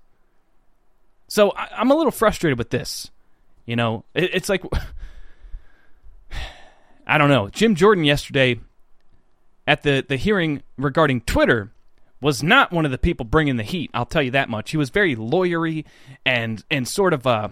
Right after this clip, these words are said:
I don't know. I felt like he was kind of playing softball,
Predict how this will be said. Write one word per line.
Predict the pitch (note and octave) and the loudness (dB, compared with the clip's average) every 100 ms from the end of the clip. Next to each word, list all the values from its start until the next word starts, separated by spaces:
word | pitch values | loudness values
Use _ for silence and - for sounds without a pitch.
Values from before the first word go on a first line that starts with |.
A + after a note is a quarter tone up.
| - _ _ _ _ _ _ _ - - - | -12 _ _ _ _ _ _ _ -20 -12 2
I | D#3 | 2
don't | C3+ | 4
know. | A2 - - | -2 -4 -2
I | D3+ | 2
felt | G3+ F#3+ | 4 2
like | D#3+ | 0
he | D#3+ | -4
was | C#3+ | -6
kind | - F3 D3+ | -4 -2 -2
of | A#2+ - - - - _ - - _ - _ | -4 -10 -20 -20 -20 _ -20 -20 _ -20 _
playing | - B3 F#3+ | 0 0 0
softball, | - - F3 A3+ - B2 B2 F#2+ D#2+ | -4 0 2 2 -2 -8 -6 -6 -10